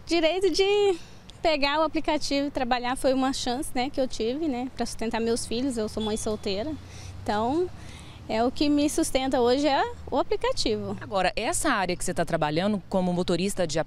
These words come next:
Speaker 2: por aplicativo é uma área que antes era só pra homens, né?
Speaker 1: Era. Agora tá mudando muito, né? Nós, as mulheres tá pegando a garra e trabalho mais de doze horas por dia, senão também não dá, né?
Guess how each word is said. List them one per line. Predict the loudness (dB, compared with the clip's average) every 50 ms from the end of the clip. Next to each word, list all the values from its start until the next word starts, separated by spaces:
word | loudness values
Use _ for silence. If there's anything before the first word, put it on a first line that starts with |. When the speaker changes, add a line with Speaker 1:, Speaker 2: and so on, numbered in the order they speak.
| -4 -6
Speaker 2:
por | -4 -2
aplicativo | -2 0 0 -2 -2 -4 -2 0 0 2 2 2 0 0 -2 -4 -4 -8 -12 -16 -16 -4
é | 0 0
uma | 2 2 2 2 2
área | 2 2 2 2 2 0 0 0 -2 -2
que | -2 -2 -2 0
antes | 0 0 0 0 -2 -2 0
era | 0 2 2 0
só | 0 -2 -2 0 0 -2 -2
pra | -2 -4 -4 -2 -2
homens, | -2 -2 0 -2 -4 -6 -6
né? | -8 -10 -14 -16 -18 -20 -16 -6 -4
Speaker 1:
Era. | -2 0 0 0 0 -2 -4 -6
Agora | -6 -4 -2 -2 0 0
tá | 0 0
mudando | 0 2 2 2 2 2 2
muito, | 2 2 0 0 0 0 -2
né? | -2 0 0 0 -2 -2
Nós, | -2 -4 -4 -6 -6 -6 -6 -4
as | -4 -4 -2 -2
mulheres | -2 -2 -2 -2 -2 0
tá | 0 -2 0 -2 -2 -4 -6 -12 -16 -18 -10 -6
pegando | -4 -2 0 0 0 0
a | -2 -2
garra | -2 -2 -2 -2 -4 -4 -4 -4
e | -2 -2 -4 -4
trabalho | -4 -4 -2 -2 0 0 0 0
mais | 0 2 2 0
de | 0 2
doze | 2 2 2 2 2
horas | 2 2 0 -2 -2
por | -2 0 2 2
dia, | 2 2 0 0 -2 -2 -4
senão | -6 -10 -8 -6 -4 -2 -2 -2
também | 0 0 -2 -2 0
não | 0 0 0
dá, | 0 -2 -2 -2 -2
né? | -2 -2 -2